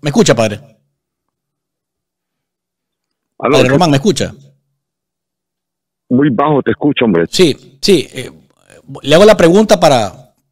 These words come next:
Speaker 1: para, para, para después escuchar su comentario. ¿Qué mensaje se le envía a la iglesia con esta decisión ya de formalizar una acusación en contra de un obispo? A la iglesia que ha sido profética,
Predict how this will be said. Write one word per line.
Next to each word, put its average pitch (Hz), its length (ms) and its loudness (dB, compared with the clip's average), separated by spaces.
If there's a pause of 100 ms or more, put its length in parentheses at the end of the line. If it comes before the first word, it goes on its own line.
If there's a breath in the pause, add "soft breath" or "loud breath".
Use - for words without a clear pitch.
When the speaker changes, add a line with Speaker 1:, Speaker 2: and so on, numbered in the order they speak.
(180)
Speaker 1:
para, 120 380 -6
para, 123 160 -4
para 120 300 -2
después 170 180 2
escuchar 185 200 4
su 185 80 -2
comentario. 139 540 0 (880 soft breath)
¿Qué 165 100 2
mensaje 185 440 4
se 185 120 2
le 170 80 2
envía 165 280 0
a - 20 2
la 170 80 -2
iglesia 160 800 -2 (100)
con 127 160 -4
esta 131 220 0
decisión 156 580 0
ya 143 560 -2 (100)
de 120 160 -4
formalizar 131 640 2
una 151 80 2
acusación 143 680 2 (400 loud breath)
en 123 140 -2
contra 131 300 2
de 147 100 6
un 151 80 2
obispo? 151 720 2
A 117 100 -8
la 120 80 0
iglesia 139 340 2
que 151 80 -2
ha 151 40 2
sido 170 200 2
profética, 165 720 0